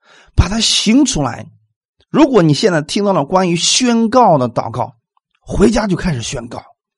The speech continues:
这样你就不会忘记了你自己本来的面目了。如果你听到是关于今天你在主耶稣基督面前的身份，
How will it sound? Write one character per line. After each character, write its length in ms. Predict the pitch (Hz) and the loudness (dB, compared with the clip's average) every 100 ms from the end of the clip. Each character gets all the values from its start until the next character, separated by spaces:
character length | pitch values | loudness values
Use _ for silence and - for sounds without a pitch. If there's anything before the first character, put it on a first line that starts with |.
| _ _ _ - - | _ _ _ -20 -14
这 160 | - 294 | -2 2
样 180 | 240 | 2
你 80 | 180 | 2
就 140 | 160 190 | 2 0
不 140 | - | 0
会 100 | 220 | 0
忘 640 | 170 202 277 226 180 151 | 2 2 2 2 0 0
记 160 | 139 170 | 0 0
了 120 | 147 | 0
你 140 | 131 | 0
自 160 | 123 143 | -2 -4
己 100 | 120 | -6
本 300 | 117 117 117 | -2 -2 -2
来 160 | - 104 | -6 -10
的 140 | 101 | -12
面 180 | 98 - | -14 -16
目 80 | _ | _
了。 180 | _ _ _ _ _ _ _ _ _ | _ _ _ _ _ _ _ _ _
如 140 | 196 302 | 2 4
果 140 | 320 | 4
你 120 | 247 | 2
听 320 | 220 - 277 277 | 0 -4 -4 0
到 200 | 247 202 | 0 0
是 120 | 196 | -2
关 280 | 190 220 214 | -2 -2 -2
于 180 | 202 - _ _ _ | -4 -6 _ _ _
今 160 | 233 240 | -2 0
天 200 | 240 208 | 2 0
你 60 | |
在 200 | 170 208 | 0 0
主 260 | 160 165 170 | -2 0 0
耶 80 | 208 | 0
稣 160 | 214 | -2
基 100 | 196 | -2
督 80 | 208 | -2
面 180 | 214 185 | 0 0
前 120 | 160 | 0
的 80 | 175 | -2
身 320 | - 294 254 | -4 0 0
份， 160 | 202 | 0